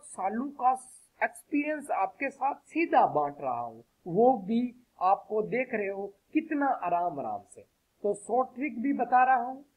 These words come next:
तरीके भी बता रहा हूँ, थ्योरी भी बता रहा हूँ। अब अपन आगे के प्रश्नों को शॉर्ट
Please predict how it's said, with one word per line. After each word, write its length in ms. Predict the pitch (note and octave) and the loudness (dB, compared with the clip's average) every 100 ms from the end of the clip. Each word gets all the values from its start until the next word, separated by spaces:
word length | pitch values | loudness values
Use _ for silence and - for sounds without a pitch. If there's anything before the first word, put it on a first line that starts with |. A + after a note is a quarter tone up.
| _ _ - | _ _ 6
तरीके 380 | A3 B3 C#4+ C#4 | 8 6 -2 -2
भी 140 | C#4 | -2
बता 280 | A3+ A#3 B3 | -2 4 6
रहा 140 | B3 B3 | 8 6
हूँ, 200 | A#3+ C4 _ _ - | 4 -4 _ _ -8
थ्योरी 340 | B3 C4+ D#4+ | -2 4 4
भी 160 | A3 E3+ | 4 2
बता 300 | D3 C#3 C3 | 0 -2 -2
रहा 220 | B2 A#2+ | 0 -4
हूँ। 140 | A#2 A2 _ _ - | -6 -12 _ _ 2
अब 180 | C4+ C#4 | 4 6
अपन 300 | A#3+ A#3 A#3 A#3 | 6 8 6 4
आगे 240 | G3 G3 | 0 0
के 120 | A3 A#3 | -4 -6
प्रश्नों 380 | A3 - G#3 G3+ | -6 -12 -10 -6
को 240 | G3 G3 - _ - | -4 -4 -8 _ -4
शॉर्ट 320 | C#4+ D#4 | 0 2